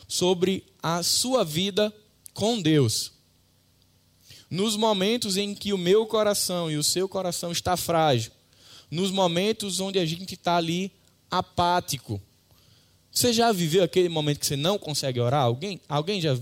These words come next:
já viveu aqui, além de mim? Você já passou por aquele momento que você até quer orar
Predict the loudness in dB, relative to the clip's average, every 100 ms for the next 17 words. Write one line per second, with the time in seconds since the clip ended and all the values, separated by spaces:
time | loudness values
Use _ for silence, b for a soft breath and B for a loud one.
0 | -6 -2 0 0 0 0 0 0 0 -2
1 | -4 -6 -8 -6 -4 -2 -2 -4 -4 -8
2 | -8 -6 -4 -2 -2 B B B B -8
3 | -2 0 4 4 2 2 0 0 0 4
4 | 6 6 6 4 2